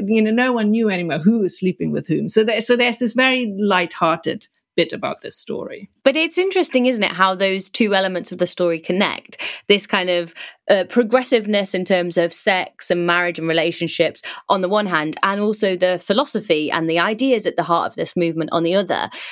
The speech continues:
Speaker 2: How much were this group of thinkers and writers, how much did they take the kind of theoretical ideas that they believed in and apply them to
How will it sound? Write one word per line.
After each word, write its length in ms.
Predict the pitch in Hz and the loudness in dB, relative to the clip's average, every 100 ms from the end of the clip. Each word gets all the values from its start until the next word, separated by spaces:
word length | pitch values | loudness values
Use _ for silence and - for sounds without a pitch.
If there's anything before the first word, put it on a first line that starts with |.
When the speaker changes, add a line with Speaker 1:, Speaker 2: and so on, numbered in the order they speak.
| - - _ | -14 -18 _
Speaker 2:
How 260 | - 262 330 | -2 2 2
much 360 | 359 339 - - | 2 0 -4 0
were 160 | 226 220 | 2 2
this 240 | 220 214 | 0 -2
group 420 | - 226 285 262 | 0 2 2 0
of 140 | 202 202 | -4 -2
thinkers 560 | 208 202 190 175 165 | 0 0 2 2 0
and 240 | 156 156 156 | -2 0 2
writers, 500 | 165 165 165 160 - - - _ _ | 2 0 0 -2 -4 -16 -20 _ _
how 220 | 254 294 | 0 2
much 160 | 320 | 0
did 120 | - 262 | 0 2
they 140 | 247 | 2
take 400 | 247 247 226 - | 2 0 0 0
the 180 | 214 214 - | -2 -2 -10
kind 180 | - 214 | -2 -2
of 100 | 190 | 0
theoretical 580 | - 277 240 247 - 180 | 0 2 2 -2 0 2
ideas 460 | 165 151 151 151 147 | 2 0 0 0 0
that 80 | |
they 100 | - | 0
believed 380 | 156 156 160 - | 0 0 0 0
in 120 | 156 | 0
and 140 | 156 170 | 0 -2
apply 440 | 160 202 196 202 | 2 2 2 2
them 200 | 165 160 165 | -2 -2 0
to 420 | 175 160 160 | 0 0 -4